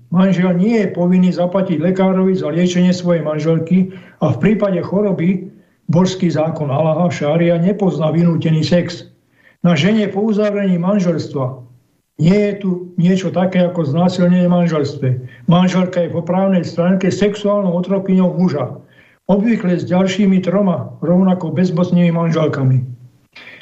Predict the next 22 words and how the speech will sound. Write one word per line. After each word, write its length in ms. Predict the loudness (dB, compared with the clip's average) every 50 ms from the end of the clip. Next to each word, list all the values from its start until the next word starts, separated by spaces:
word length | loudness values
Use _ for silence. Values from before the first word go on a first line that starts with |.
| -20 _
V 60 | -10 -2
prostitúcii 960 | 0 2 2 2 2 0 0 0 0 0 0 0 0 0 2 2 0 0 -2
sa 160 | -4 -4 -4
zákazník 560 | -2 0 0 0 0 0 0 0 2 2 0 0 -2 -8 -14 -6 -2 0
nemusí 400 | 2 2 2 2 0 0 -2 -2
starať 400 | -2 -2 -2 -2 -2 -2 -4 -6
o 80 | -6 -4
sexuálne 560 | 0 0 0 0 0 0 0 2 2 2 0 0
uspokojenie 640 | -2 -2 0 -2 -2 0 2 2 2 2 2 0 0
prostitútky. 960 | 0 0 0 0 0 0 0 0 0 0 -2 -2 -2 -2 -2 -2 -2 -6 -12 -10 -4
Podobne 400 | 0 2 2 2 2 2 2 0
sexuálne 640 | 0 0 -2 -4 -4 -2 -2 0 0 0 0 -2 -2
želania 480 | -2 0 0 2 2 2 2 2 0
a 80 | -2 -4
preferencie 720 | -4 -2 0 0 0 0 0 0 2 0 0 0 -2 -2
žien 480 | -2 -2 0 2 2 2 2 0 -2 -6 -14 -20 -12 -4 0
nie 200 | 2 2 2 2 2
sú 160 | 0 -2 -4
v 160 | -2 0 -2
islame 400 | -2 0 0 0 2 2 2 0
uznávané, 580 | 0 0 0 2 0 0 0 0 -2 -2 -2 0 0
uznávané. 720 | 2 2 4 2 2 2 0 -2 -4 -4 -4 -4 -4 -6